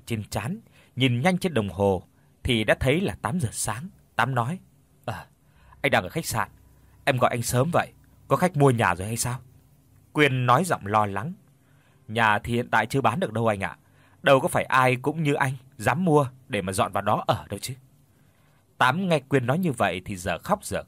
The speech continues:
cười. Đúng là ban đầu Tám đòi mua cho bằng được mà bỏ ngoài tai những cái lời can ngăn của đám đàn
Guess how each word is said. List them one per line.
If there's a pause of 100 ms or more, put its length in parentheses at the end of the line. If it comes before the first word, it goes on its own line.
cười. (440)
Đúng
là
ban
đầu
Tám
đòi
mua
cho
bằng
được (340)
mà
bỏ
ngoài
tai
những
cái
lời
can
ngăn
của
đám
đàn